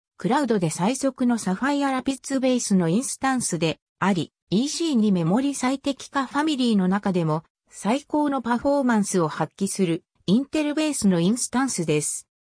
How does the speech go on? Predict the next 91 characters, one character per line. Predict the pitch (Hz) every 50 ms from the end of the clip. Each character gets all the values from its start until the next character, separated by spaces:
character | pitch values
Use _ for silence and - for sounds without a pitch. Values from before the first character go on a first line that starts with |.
| _ _
フ | _ - 208
ロ | 247 277
ン | 302 294
ト | - 285 277
エ | 285 285
ン | 285 262
ド | 233 214
の | 196 175 156
電 | 160 165 196 254
子 | 277 -
設 | - - - 277 - -
計 | - - 247 247
自 | 233 202 208 208
動 | 196 202 202
化、 | 190 - 160 151 - - - _ _ _ -
枝、 | 160 165 165 220 196 - - _ _ _ _ _
コ | - - 285 302
ア | 277 247
あ | 240
た | - 277
り | 247 226 196
の | 180 160
ラ | 156 160 190 233
イ | 247
セ | - 302 294
ン | 285
ス | 277 - 311
料 | 277 247 226 208 190
が | 170 160 156
高 | - - 156 - - 262 269
い | 262 240 196
リ | 185 170
レ | 175 220 254 269
ー |
シ | 269 -
ョ | 262 262
ナ | 254 254
ル | 262 262 262
デ | 254 247 247 240
ー |
タ | 240 220 202
ベ | 180 214 220
ー | 202
ス、 | - 165 156 - _ _ _ _ _
財 | - 220 285 285 240
務、 | 196 185 175 - - _ _ _ _
保 | - 175
険 | 175 - 277 285 285
数 | - - - 254 233 185
理、 | 160 165 151 - - _ _ _ _ -
デ | 175 233 277
ー |
タ | - 277 269
分 | 214 240 277
析 | 285 - 277 262 -
シ | - - - 269 254
ミ | 262 277
ュ | 277
レ | 269 277 277 269
ー |
シ | 254 - -
ョ | 254
ン | 254 233
な | 214 208 190
ど、 | 165 156 156 160 - _ _ _
高 | - 214 233 - 269 277
い | 269
コ | 254 - 220 247
ン | 269 262
ピ | - 247
ュ | 247 240
ー | -
テ | 285
ィ | 277 269
ン |
グ | 254 262 247
パ | - 269 262
フ | - - 277
ォ | 277 269
ー | 247
マ | 220 220
ン | 208 196
ス | - -
と | - 175 160
大 | 156 160 185 220 233
容 | 240 247 254 277
量 | 285 294 277 262
メ | 262 254
モ | 214 196 190
リ | 190 180
の | 170 165 160